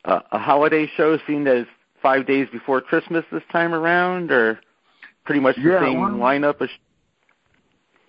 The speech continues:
Speaker 2: Yeah, we played there about exactly a year ago, same place, and, uh, just
Speaker 1: Oh,
Speaker 2: before
Speaker 1: wow.
Speaker 2: Christmas. Yeah, that somebody even took a nice picture of us. Yeah. So, uh,
Speaker 1: Oh.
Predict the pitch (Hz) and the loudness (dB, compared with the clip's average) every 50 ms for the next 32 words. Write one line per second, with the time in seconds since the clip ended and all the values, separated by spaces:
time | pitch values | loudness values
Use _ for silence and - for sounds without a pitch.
0 | _ _ _ _ - - - _ - 165 190 202 180 196 208 - - 208 185 170 | _ _ _ _ -20 -20 -20 _ -2 2 2 2 2 2 0 0 0 0 2 2
1 | 165 160 156 143 127 - _ _ - 135 117 113 - _ _ - 147 143 135 131 | 2 2 2 2 0 -2 _ _ -4 -4 -4 -6 -10 _ _ 0 0 2 2 0
2 | 123 107 107 139 135 143 135 - 147 135 123 113 113 117 127 131 139 135 110 95 | -2 -2 0 0 0 0 0 0 -2 -2 0 0 0 -2 -2 -4 -4 -4 -6 -6
3 | 92 87 85 85 - - 117 113 113 _ _ _ 120 120 120 _ 120 117 113 104 | -8 -8 -10 -12 -12 -12 -14 -14 -14 _ _ _ -18 -18 -14 _ -4 -2 -2 -2
4 | 98 92 87 - _ - - _ _ _ _ - 98 98 98 95 92 92 90 92 | -2 -4 -8 -12 _ -20 -20 _ _ _ _ -12 -10 -8 -8 -6 -8 -8 -8 -8
5 | 92 92 92 92 98 95 - 185 185 165 170 175 147 92 92 113 104 98 - - | -8 -10 -10 -10 -8 -6 -6 -4 -2 0 0 0 0 0 0 -2 -2 -2 -4 -6
6 | 104 98 - - _ _ _ _ _ - - - - - - - - - - - | -10 -10 -10 -14 _ _ _ _ _ -20 -20 -20 -20 -20 -20 -20 -20 -20 -2 2
7 | 123 143 147 143 127 113 110 113 120 - - 156 147 139 135 131 123 127 123 120 | 4 6 6 6 4 2 0 0 -2 -4 -6 -6 -6 -6 -6 -6 -6 -8 -8 -8
8 | 117 - 131 123 - 117 113 120 117 104 _ _ _ _ _ - 127 120 - - | -8 -8 -8 -6 -6 -6 -4 -4 -6 -6 _ _ _ _ _ -10 -10 -10 -6 -4
9 | 117 107 101 101 101 101 - _ _ _ _ _ - 120 117 - 113 - - - | -4 -4 -2 -2 -4 -6 -8 _ _ _ _ _ -4 -4 -4 -4 -8 -14 -16 -20
10 | _ _ - - _ _ _ _ _ _ _ _ _ _ _ _ _ _ _ _ | _ _ -20 -20 _ _ _ _ _ _ _ _ _ _ _ _ _ _ _ _
11 | _ _ _ _ _ _ _ _ _ _ _ _ _ - 90 87 90 87 87 87 | _ _ _ _ _ _ _ _ _ _ _ _ _ -12 -10 -10 -8 -8 -8 -8
12 | 90 90 87 - _ - 180 214 - - - - | -8 -8 -8 -10 _ -10 -10 -8 -8 -8 -8 -10